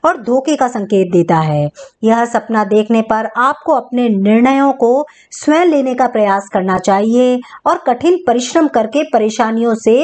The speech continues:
बाहर निकलना चाहिए। सपने में छोटा भंवर देखना अनावश्यक रूप से खर्चों के बढ़ने, व्यर्थ की चीजों पर समय और ऊर्जा के खर्च होने,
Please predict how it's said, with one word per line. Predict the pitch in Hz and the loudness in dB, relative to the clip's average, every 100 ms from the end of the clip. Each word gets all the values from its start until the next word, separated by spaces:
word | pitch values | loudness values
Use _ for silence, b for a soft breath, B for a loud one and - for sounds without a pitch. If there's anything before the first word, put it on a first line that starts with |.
| 320 208 | -2 -4
बाहर | 196 208 240 | -4 -2 -4
निकलना | 220 214 190 190 | -2 -2 0 0
चाहिए। | 185 180 160 156 151 160 160 _ _ _ _ _ _ _ _ _ _ _ _ _ | 0 0 2 2 0 -2 -4 _ _ _ _ _ _ _ _ _ _ _ _ _
सपने | - - 294 254 - 294 330 | -18 -6 -4 -4 -4 -2 0
में | 302 247 254 339 - | 0 0 0 -2 -4
छोटा | - 285 294 311 | -2 -2 0 -4
भंवर | 233 202 202 | -4 -6 -6
देखना | 180 175 - 175 160 156 156 B B B - | -2 -2 -2 -2 0 0 -2 B B B -4
अनावश्यक | 254 233 240 285 - 339 285 | -2 -2 -2 -4 0 -2 0
रूप | 220 240 247 | -2 -2 -4
से | - 233 254 320 - | -2 0 0 -2 -4
खर्चों | 233 220 220 302 | -4 -4 -2 -4
के | 294 269 | -2 -2
बढ़ने, | 254 254 254 254 247 247 B _ | -2 -2 -2 0 -2 -4 B _
व्यर्थ | 220 330 392 - | -2 -2 -4 -4
की | 311 | -4
चीजों | - 233 220 294 | -2 -2 0 0
पर | 294 226 254 330 | 0 0 0 -2
समय | - 226 233 247 247 247 B B | -4 -4 -2 -2 -2 -4 B B
और | 330 415 - 262 | -2 -2 -4 -6
ऊर्जा | 247 226 339 | -4 0 -2
के | - 302 | -2 -6
खर्च | 269 262 262 | -4 -4 -2
होने, | 262 254 254 247 | 0 0 0 0